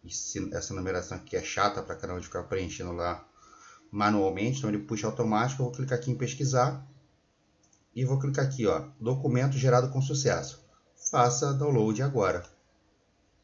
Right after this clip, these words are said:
Aqui ele fez aqui o download do documento, você a-, acompanha aqui embaixo, só que não é, não é clicando aqui que eu vou receber o documento, não. Eu preciso efetuar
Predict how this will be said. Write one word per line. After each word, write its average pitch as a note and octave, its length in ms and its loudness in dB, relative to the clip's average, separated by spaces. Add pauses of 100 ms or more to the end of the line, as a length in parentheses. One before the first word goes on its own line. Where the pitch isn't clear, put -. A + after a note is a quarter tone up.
(1160)
Aqui - 280 -10
ele G2+ 140 -4
fez F#2 380 -4
aqui E2+ 420 -8 (760)
o E2 760 -8 (360)
download F#2 360 -2
do F2+ 60 -16
documento, G#2 460 0
você G#2+ 140 -2
a-, F2+ 160 -4 (100)
acompanha G2 380 -2
aqui G#2 140 -2
embaixo, G#2 360 2
só A2+ 140 0
que B2 160 -4
não B2+ 180 4
é, C3 320 6 (120)
não A2+ 160 0
é B2+ 80 2
clicando C3+ 420 4
aqui A#2 160 -2
que C3 180 -2
eu B2+ 100 6
vou C3 440 6 (580)
receber A2 380 2
o A#2+ 60 4
documento, C3 420 2
não. A#2 140 4
Eu F#2+ 80 0
preciso G#2 320 -4
efetuar A#2 760 4